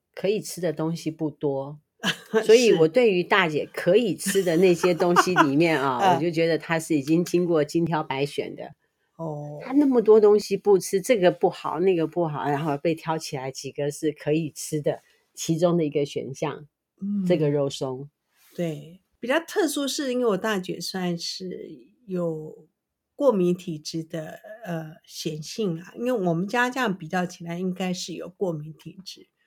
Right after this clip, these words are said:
Speaker 2: 我应该算隐性，那我大姐是显性，所以她很多东西吃了以后，她身体会有明显的反应。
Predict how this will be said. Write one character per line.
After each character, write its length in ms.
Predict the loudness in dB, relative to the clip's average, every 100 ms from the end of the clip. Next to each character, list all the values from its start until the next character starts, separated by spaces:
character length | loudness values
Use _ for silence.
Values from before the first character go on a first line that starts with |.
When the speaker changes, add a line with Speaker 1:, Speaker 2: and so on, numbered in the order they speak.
| _ -4
Speaker 2:
我 200 | 0 0
应 140 | 0
该 180 | 2 0
算 360 | 2 0 0
隐 160 | -8 -10
性， 400 | -8 -6 -8 -10 _ _ -20 -8
那 160 | -4
我 120 | -4 -4
大 220 | -2 -4
姐 180 | -4 -16
是 200 | -10 -10
显 300 | -8 -12 -12
性， 320 | -14 -16 _
所 220 | -10 -4
以 60 | -4
她 180 | -2 -4
很 160 | -4
多 300 | -6 -6 -6 _ _
东 180 | -4 -2
西 240 | -4 -6
吃 300 | -8 -8 -8
了 140 | -8 -10
以 120 | -10
后， 300 | -6 -6 -6 _ _ _
她 140 | -8 -8
身 240 | -6 -6
体 160 | -6 -10
会 560 | -10 -8 -8 -8 -12 -12
有 260 | -10 -8 -4
明 240 | -2 -2
显 220 | -4 -6
的 80 | -8
反 280 | -14 -18 -10
应。 240 | -10 -10